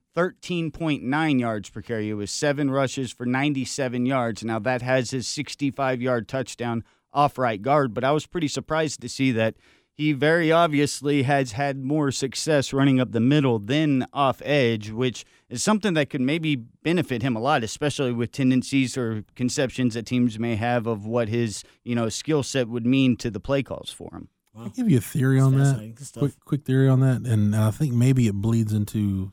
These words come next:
Speaker 3: the pass game discussion. Maybe, you know,
Speaker 2: Mm.
Speaker 3: your run, your rushing attempts around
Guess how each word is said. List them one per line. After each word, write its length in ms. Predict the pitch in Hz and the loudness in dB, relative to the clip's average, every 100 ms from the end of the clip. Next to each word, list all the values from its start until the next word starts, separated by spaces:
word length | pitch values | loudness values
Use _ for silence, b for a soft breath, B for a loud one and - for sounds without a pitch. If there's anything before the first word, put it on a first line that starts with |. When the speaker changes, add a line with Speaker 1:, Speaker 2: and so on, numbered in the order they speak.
| - | -8
Speaker 3:
the 80 | - | -2
pass 280 | 113 98 92 | 0 0 -4
game 180 | 92 92 | -8 -10
discussion. 540 | - 90 - - - _ _ _ _ _ _ _ _ _ _ _ - | -12 -16 -16 -16 -20 _ _ _ _ _ _ _ _ _ _ _ 0
Maybe, 600 | 123 123 135 170 156 - | 4 6 6 4 2 -2
you 220 | 123 135 | -2 4
know, 540 | 123 113 117 113 113 110 _ | 6 4 0 -4 -4 -8 _
Speaker 2:
Mm. 140 | 110 82 _ _ _ - | -18 -18 _ _ _ 0
Speaker 3:
your 260 | 139 127 110 | 6 8 8
run, 440 | 107 120 151 160 | 6 6 6 8
your 140 | 135 | 6
rushing 420 | 117 123 139 - 127 | 6 6 6 4 2
attempts 380 | - 127 120 | 4 4 4
around 380 | 110 113 110 101 | 2 2 2 0